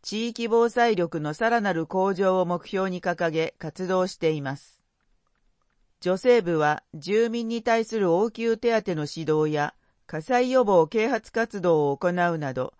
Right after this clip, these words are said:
様々な場面で活躍しています。こちらも随時募集中です。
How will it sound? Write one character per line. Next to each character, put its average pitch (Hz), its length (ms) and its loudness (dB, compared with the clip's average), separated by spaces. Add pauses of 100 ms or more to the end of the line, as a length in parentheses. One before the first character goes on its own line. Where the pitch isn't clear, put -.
(260)
様 214 340 0
々 214 240 0
な 165 160 0
場 202 160 2
面 180 220 -2
で 143 80 -2
活 151 260 -6
躍 185 300 0
し - 80 -14
て 160 140 2
い 147 120 -2
ま 135 140 -8
す。 - 240 -20 (840)
こ 156 140 -4
ち 185 140 -6
ら 190 140 4
も 170 260 -2 (100)
随 208 340 -4
時 190 160 -4
募 139 160 -2
集 170 280 -4
中 147 320 -6
で 127 140 -6
す。 - 280 -20